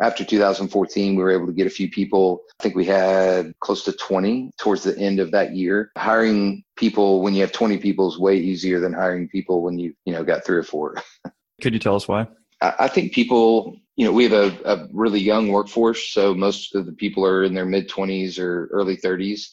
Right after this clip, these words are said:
Speaker 1: And just the community that they're in is a big factor as to where they wanna work. We've been fortunate to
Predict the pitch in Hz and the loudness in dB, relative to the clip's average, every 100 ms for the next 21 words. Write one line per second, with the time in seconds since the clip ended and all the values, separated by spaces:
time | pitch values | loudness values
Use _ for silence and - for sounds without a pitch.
0 | 117 107 120 - 107 101 101 104 110 104 | -2 2 0 0 0 0 0 2 4 4
1 | 104 101 95 98 95 98 101 92 85 95 | 4 4 2 0 2 2 2 0 0 0
2 | - - - 101 101 - 87 87 87 _ | -2 -10 -2 0 0 -2 -4 -4 -6 _
3 | 101 - 95 80 - 98 92 92 90 87 | -4 -2 -4 -6 -2 2 4 2 2 0
4 | 82 87 85 - 101 95 98 - 101 - | 2 0 -2 -2 0 0 0 2 0 0
5 | 98 90 - 92 87 | -2 -2 2 2 0